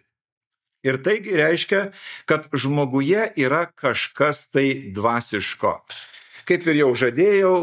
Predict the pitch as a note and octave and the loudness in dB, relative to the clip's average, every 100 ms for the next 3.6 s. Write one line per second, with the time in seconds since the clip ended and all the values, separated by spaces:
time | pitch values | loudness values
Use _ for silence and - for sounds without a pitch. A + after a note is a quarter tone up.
0 | D3+ C3 B2+ A#2 - A#2 D#3 C#3+ A2+ G#2+ | -2 -4 -4 -2 0 2 2 0 -2 -4
1 | F3+ - - D#3+ D3+ - - C#3 - G3 | -6 -4 0 0 0 -4 -2 0 2 0
2 | F3+ D#3 D3 - D3 C#3 - C3+ E3 E3+ | 0 -2 -2 0 0 0 -2 -2 0 0
3 | E3 D#3+ D#3 D3+ C3+ | -2 2 0 0 -4